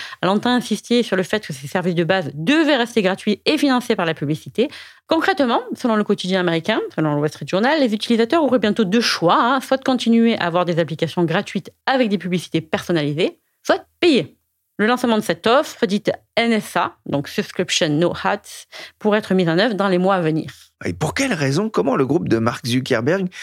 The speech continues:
Speaker 2: justifie-t-il ce qui n'est encore qu'une réflexion ?
Speaker 1: Alors, c'est vraiment qu'une réflexion pour l'instant, enfin, c'est ce que dit Meta pour l'instant, hein. Mais en creux, on sent bien que c'est un choix par rapport à la réglementation. C'est vraiment la réglementation qui dicte ce probable changement de cap de Meta.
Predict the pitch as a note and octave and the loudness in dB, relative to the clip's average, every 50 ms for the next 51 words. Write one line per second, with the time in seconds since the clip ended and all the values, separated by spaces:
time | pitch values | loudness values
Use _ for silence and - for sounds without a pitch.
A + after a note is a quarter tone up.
0 | - - - - _ - B2 A2+ C3+ D#3 D#3 - - - E3+ D#3 - - F3+ F#3+ | -16 -16 -18 -8 _ -2 0 0 0 0 0 -2 -2 -2 -2 -2 0 0 0 2
1 | G3+ - - A#2 G2 D#2+ A#1+ G#1+ C2 D2+ - - B3+ - - - - - F3 C3+ | 2 2 2 2 2 0 0 -2 -4 -4 -2 -2 -2 0 -2 -2 -2 -2 0 0
2 | C#3+ C3 - C#3+ B2+ C3+ F#3+ - - - - C3 B2+ B2 B2 A#2+ A2+ G2+ - - | 0 0 0 -2 0 0 -2 -2 -2 -2 -2 0 0 0 0 0 0 0 0 0
3 | - A3+ A3+ - - - - D3+ - - - - G3+ G3 - - - G#3+ F3+ G3 | 0 -2 0 0 0 0 0 -2 -6 -8 -4 -2 -2 -2 -2 -2 -2 -2 -2 0
4 | A3+ E4 F#4 F#4 F4+ E4 - - - D4+ C4+ A#3 A#3+ A#3 - A#3 A#3 - A#3+ A#3 | 2 4 4 4 4 2 -2 -2 0 2 2 2 2 0 0 -2 -2 -2 -2 0
5 | - G3+ F#3 - - C4+ C4+ - E3+ D#3+ - - - - D#3 E3+ F3+ F3 F3+ F3 | 2 0 0 2 0 -2 0 0 -2 -2 -4 -6 -8 -4 -2 0 0 0 0 0
6 | - F3+ F3 - C#3+ C3+ C#3+ - - A3+ G3 F3+ G3 G3+ - - - - - - | -2 -4 -4 -4 -6 -6 -4 -2 -2 0 0 0 -2 -4 -8 -12 -14 -14 -4 0
7 | - A#3 C4+ - C#4 - _ _ _ _ _ _ _ _ - F3+ - - - A3 | 2 2 2 2 -2 -8 _ _ _ _ _ _ _ _ -2 0 0 2 2 2
8 | B3+ C4 B3+ - D#3 E3 - F3 E3 D#3+ F3+ G3 G#3 F#3 - F#3 G3 G3 F#3 - | 2 2 0 -2 -4 -2 0 0 0 2 2 0 0 -2 0 0 0 0 -2 -2
9 | - F3+ E3 D#3+ D#3+ D3+ - - F#3+ F#3+ F#3+ - E3+ C#3+ D3 G#3 G3 - D#3+ D#3+ | -2 -2 0 0 0 -2 -2 0 0 0 0 0 0 0 0 0 0 0 0 0
10 | D#3 D3+ C3 A#2 F#3 F#3 E3 D#3 D#3+ D3+ C#3+ D3 D#3 D#3 - - - C#3+ - E3 | -2 -2 -2 -2 0 0 0 0 -2 -2 -2 -4 -4 -6 -6 -8 -8 -6 -4 -2
11 | D#3 E3+ F#3 G3+ G#3+ G#3 F3 E3 D3 E3 F#3+ F#3+ G3 F#3 F3+ E3 D#3+ D#3+ - - | -2 0 0 0 0 0 0 0 0 0 0 0 0 0 0 -2 -4 -4 -2 -2
12 | G#3 G#3 - - - - - - _ - - E3 G3 G#3 - - - - F3 - | -4 -4 -4 -10 -14 -14 -16 -18 _ -4 -2 0 0 0 -2 -6 -8 -8 -8 -8
13 | - - - A#3 F#3 G#3 G#3 A3+ G#3+ G#3 F3+ D#3 - G#3+ G3 F#3+ - F3+ F#3 F3+ | -6 -2 -2 0 2 2 2 2 2 0 0 0 0 0 0 0 0 0 0 2
14 | F3+ E3+ E3+ - - G3 G3 - - F3 D#3+ D#3 E3+ E3 D#3 D#3 C#3 - | 0 0 0 0 -2 -4 -4 -2 -4 -2 0 0 0 0 0 -2 -4 -8